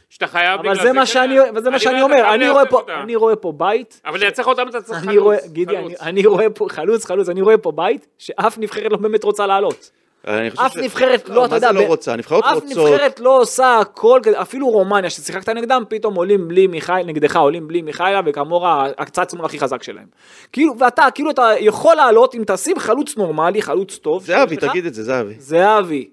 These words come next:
Speaker 2: זהבי, ואם, ועכשיו, ב-, ב-, גם בסגל הזה, דין דוד כזה, שנותן גולים,
Speaker 1: אני
Speaker 2: אוקיי?
Speaker 1: חושב שיוסי
Speaker 2: אם אתה,
Speaker 1: בניון
Speaker 2: אם אתה,
Speaker 1: ואלון חזן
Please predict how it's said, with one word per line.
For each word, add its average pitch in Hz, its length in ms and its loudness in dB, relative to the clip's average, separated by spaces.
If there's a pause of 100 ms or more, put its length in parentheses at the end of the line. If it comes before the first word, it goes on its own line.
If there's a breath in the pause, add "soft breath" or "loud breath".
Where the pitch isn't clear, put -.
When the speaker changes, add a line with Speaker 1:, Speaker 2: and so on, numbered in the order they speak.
(140)
Speaker 2:
זהבי, 208 440 0
ואם, 214 260 2 (200)
ועכשיו, 151 420 0
ב-, 160 220 -2
ב-, 143 340 -10
גם 185 140 -6
בסגל 190 340 2
הזה, 196 220 0
דין 180 240 -4
דוד 165 280 -2
כזה, 135 180 -4
שנותן 170 360 -4
גולים, 156 300 2
Speaker 1:
אני 147 160 -6
Speaker 2:
אוקיי? 185 160 -2
Speaker 1:
חושב 190 260 -4
שיוסי 190 380 0
Speaker 2:
אם 269 60 -6
אתה, - 100 0
Speaker 1:
בניון 220 280 2
Speaker 2:
אם 247 180 -4
אתה, 208 160 -2
Speaker 1:
ואלון 180 240 -2
חזן 151 460 -8